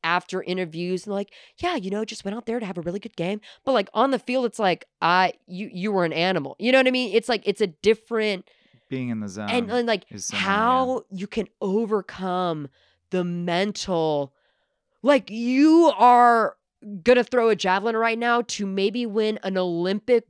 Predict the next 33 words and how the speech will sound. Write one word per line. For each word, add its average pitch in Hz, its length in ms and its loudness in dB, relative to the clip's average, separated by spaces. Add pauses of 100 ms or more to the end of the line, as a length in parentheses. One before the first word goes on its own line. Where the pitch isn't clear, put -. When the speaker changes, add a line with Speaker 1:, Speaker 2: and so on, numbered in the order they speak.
(140)
Speaker 1:
gold 208 500 2 (180)
fucking 208 720 -2
medal 202 420 -2 (200)
that 202 180 0
you've 208 160 -8
sacrificed 220 960 -2 (160)
everything 233 520 0
in 220 80 -6
your 202 160 -4
entire 190 400 -2
life 190 300 -2
for 180 200 -4
this 180 240 -6
moment. 185 380 -4 (260)
How 190 280 2
Speaker 2:
Right, - 80 2
Speaker 1:
do 233 60 0
you 233 60 0
Speaker 2:
and 190 80 -2
Speaker 1:
answer 180 100 -2
Speaker 2:
everyone's 208 240 -2
Speaker 1:
that 196 140 2
Speaker 2:
watching 185 160 0
Speaker 1:
moment? 185 220 -2
Speaker 2:
you. 107 220 -10
Speaker 1:
How 185 320 2
Speaker 2:
Yeah. 220 60 2
Speaker 1:
do 226 80 -4
you 233 260 -2
get 190 300 4
in 190 200 -4
that 170 260 -2
zone 160 600 -2